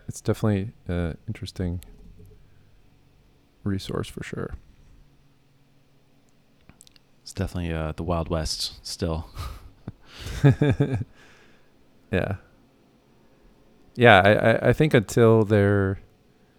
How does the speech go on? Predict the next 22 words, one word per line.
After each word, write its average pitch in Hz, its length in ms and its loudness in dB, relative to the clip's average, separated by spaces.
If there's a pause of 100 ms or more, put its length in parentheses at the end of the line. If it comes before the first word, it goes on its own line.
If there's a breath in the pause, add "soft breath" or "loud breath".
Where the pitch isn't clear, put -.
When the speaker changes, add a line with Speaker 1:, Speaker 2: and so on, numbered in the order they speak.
(420 soft breath)
Speaker 1:
is, 104 240 0
like, 92 160 2
an 95 60 2
official 92 760 0 (300)
marketplace. 95 500 -2
I 123 60 0
mean, 127 140 2
even 147 440 0 (1500 soft breath)
I, 110 120 -2
I 120 180 2
wonder 123 500 6
how, 104 380 6
like, 95 220 0
the 101 60 -6
Shopify 104 480 0
marketplace 98 600 -2
works, - 640 -4
'cause 95 160 -6
I 98 40 2
know 92 200 0
they 92 200 -2
have, 90 520 -2